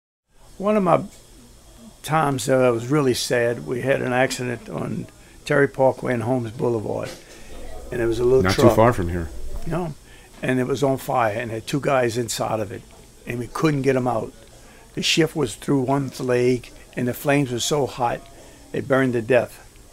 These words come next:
Speaker 1: That was about two o'clock in the morning. And by the time we get home, because we had to wash the truck and wipe it down, so forth and so on. So I go sit on my wife's side of the bed at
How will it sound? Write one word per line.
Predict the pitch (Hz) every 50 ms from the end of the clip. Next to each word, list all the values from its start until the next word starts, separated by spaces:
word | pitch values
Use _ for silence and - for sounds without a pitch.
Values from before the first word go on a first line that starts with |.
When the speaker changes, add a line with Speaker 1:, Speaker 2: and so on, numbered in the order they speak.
| - - - - - -
Speaker 1:
That | - 143 151
was | 147 135
about | 143 127 131 127 - - - - - - - - - - - - - - - - - - - - - - - -
two | - - 143
o'clock | 135 - - 139 135 127 - 135
in | 120
the | 120
morning. | 120 120 120 127 123 117 113 117 120 - - - - - - - - - - - - -
And | 185 214 196 160
by | 135 120
the | 120 123
time | - - 151 147 139
we | 143 139
get | 123 139 139 123
home, | 123 135 139 131 123
because | - - 123 139
we | 139 139
had | 135 123 117 -
to | 123
wash | 139 160 - 117 107 - -
the | 151
truck | - - - 120 107 101 -
and | 127 127
wipe | - 120 110 110 113
it | - -
down, | 113 113 107 104
so | - - 131
forth | 120 - - - - -
and | -
so | - - - 117 117
on. | 123 - - - - - - - - - - - - - - - - - - - - - - - - - - - - - -
So | - - - - -
I | 143
go | 139 151 143
sit | - - 170 160 151
on | 151 143
my | 131 -
wife's | - - 147 147 - -
side | - 147 139
of | - 123
the | 117
bed | 120 143 131 127
at | 120 120 123